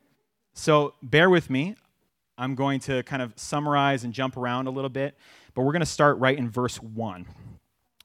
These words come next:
So John chapter nine, verse one.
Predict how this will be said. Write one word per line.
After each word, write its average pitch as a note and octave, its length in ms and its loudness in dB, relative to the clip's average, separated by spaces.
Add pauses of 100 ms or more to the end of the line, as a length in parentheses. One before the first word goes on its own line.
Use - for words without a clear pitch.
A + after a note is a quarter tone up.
(420)
So B2 340 0 (240)
John C3+ 300 2
chapter D3+ 260 2
nine, C3 180 2
verse A#2+ 220 0
one. G#2+ 180 -6